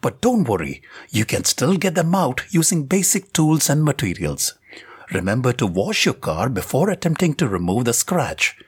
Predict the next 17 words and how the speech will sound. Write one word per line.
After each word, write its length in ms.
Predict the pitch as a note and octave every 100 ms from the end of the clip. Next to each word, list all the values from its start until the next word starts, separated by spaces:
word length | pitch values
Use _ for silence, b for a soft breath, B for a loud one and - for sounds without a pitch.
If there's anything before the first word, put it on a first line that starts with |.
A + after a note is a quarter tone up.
| B B -
Here 260 | - A#3+
are 60 | A3
some 240 | - G3
simple 500 | - - C3+ C#3 B2+
ways 340 | G2 G2+ G#2+ -
in 120 | E2+
which 240 | F2+ -
you 140 | D#2+ D#2
can. 560 | - F#2 C#2 B1+ - - b b b b b
Materials 540 | F#2+ A#2 E3+ E3 F3+ G3
you 120 | A3
will 220 | F3+ G2
need: 400 | - C#2+ - - _ _ _ _ _ _ _ _ _
microfiber 800 | G#2 D3 - G#3 - D3 C3+ D3
towel, 440 | - F#3+ D#2+ A2 D#2+ - b b b _
polishing 400 | - G2 C3 -
compound, 580 | C#3+ B2 B2 A#2+ B2+ B2